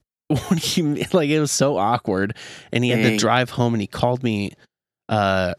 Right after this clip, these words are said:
Speaker 1: on the phone. He was literally standing outside my apartment crying, wanting,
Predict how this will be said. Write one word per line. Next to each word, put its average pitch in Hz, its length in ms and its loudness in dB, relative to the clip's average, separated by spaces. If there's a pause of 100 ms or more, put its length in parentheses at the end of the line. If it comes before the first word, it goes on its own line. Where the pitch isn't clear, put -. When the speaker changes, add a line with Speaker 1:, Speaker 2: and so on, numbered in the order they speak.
(160)
Speaker 1:
on 110 180 0
the 101 80 -2
phone. 107 400 0
He 107 140 -4
was 107 160 -2
literally 113 180 2
standing 104 300 -2
outside 104 240 -2
my 101 120 -6
apartment - 460 -4
crying, 92 520 -6 (240)
wanting, 98 440 -4